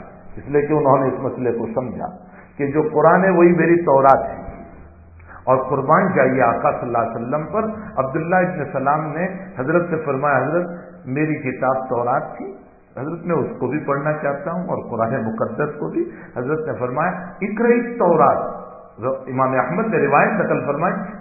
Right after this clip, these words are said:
"اقرأ التورات و اقرأ القرآن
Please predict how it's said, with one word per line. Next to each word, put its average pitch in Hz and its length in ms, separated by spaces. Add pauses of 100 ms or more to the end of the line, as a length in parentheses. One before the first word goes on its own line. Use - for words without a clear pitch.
(140)
"اقرأ 277 260
التورات 185 720 (200)
و - 20
اقرأ 262 560
القرآن 202 600